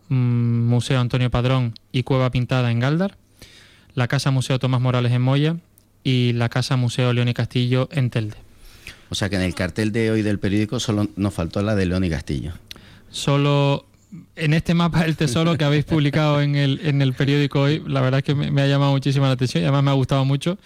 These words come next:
Speaker 1: Eh, sí, bueno, falta efectivamente la Casa Museo León y Castillo. Ya le diré mañana a Antonio González que no ha sido culpa mía, pero no, no, la verdad es que está francamente bien, ¿no? Y luego está el servicio, como te digo, de cultura y patrimonio histórico,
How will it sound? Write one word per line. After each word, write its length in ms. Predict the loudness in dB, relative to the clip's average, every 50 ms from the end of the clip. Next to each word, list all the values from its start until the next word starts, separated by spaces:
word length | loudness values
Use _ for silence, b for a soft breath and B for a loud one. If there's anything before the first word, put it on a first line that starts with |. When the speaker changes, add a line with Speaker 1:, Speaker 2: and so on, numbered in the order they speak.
| B B B B B B B B -2
Speaker 1:
Eh, 760 | 0 0 2 2 2 2 2 2 2 2 2 0 0 -2 -4 -8
sí, 240 | -4 -2 -2 -2 -2 -4
bueno, 280 | -4 -4 -2 -4 -4 -2
falta 280 | -2 -2 0 0 0
efectivamente 600 | 0 0 0 2 2 0 2 2 0 0 0 -2
la 100 | -2 -2
Casa 440 | -2 -4 -4 -2 -2 -2 -2 -2 -2
Museo 260 | -2 -4 -2 -2 0 0
León 160 | 2 0 0
y 40 | 0
Castillo. 460 | 0 -2 0 0 0 0 0 0 -2 -4 -8
Ya 180 | -4 -2 0 0
le 100 | 0 0
diré 400 | 0 0 2 2 0 0 0 -2
mañana 640 | -2 -2 -2 -2 0 0 0 2 2 2 2 2 2
a 20 | 2
Antonio 340 | 0 0 0 0 0 2 2
González 380 | 0 0 0 0 0 0 0
que 80 | 0 0
no 80 | 0
ha 60 | 0 0
sido 180 | 2 0 0
culpa 260 | 0 0 0 0 2
mía, 240 | 2 2 2 0 -2 B B -10 -8 -8 -10 -10 -12 -4
pero 180 | -2 0 2 2
no, 140 | 2 2 2
no, 140 | 2 0 0
la 120 | 0 0
verdad 220 | 0 0 0 0
es 60 | 0 0
que 80 | -2
está 340 | -2 0 0 0 2 2 0
francamente 560 | 0 -2 -2 0 0 0 0 0 0 0 0
bien, 200 | 0 0 0 0 -2
¿no? 120 | -2 -4 B B B B B B B B B B B 0
Y 100 | 2 2
luego 180 | 4 2 2
está 140 | 2 2 0
el 80 | 0 2
servicio, 340 | 2 2 2 2 0 0
como 180 | 2 2 2 2
te 100 | 2 2
digo, 220 | 2 2 2 2
de 80 | 2 2
cultura 400 | 0 0 -2 0 0 0 2 2
y 60 | 0
patrimonio 720 | 0 0 0 0 0 2 2 2 2 2 4 4 4 2
histórico, 640 | 2 0 0 0 0 0 0 0 0 0 0 0